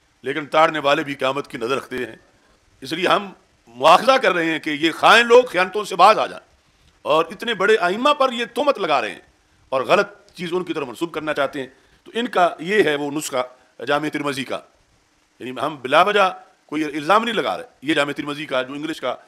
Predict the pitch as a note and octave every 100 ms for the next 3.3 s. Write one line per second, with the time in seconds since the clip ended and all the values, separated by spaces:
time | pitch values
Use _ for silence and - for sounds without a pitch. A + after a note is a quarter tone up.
0 | _ _ B2 - D#3+ C#3+ D#3+ - D3 C#3
1 | D#3+ D#3+ C#3 E3+ C3+ F2+ _ _ _ _
2 | _ _ _ D3+ - F#3 E3+ D#3+ F#3 F3
3 | D#3+ C3 A2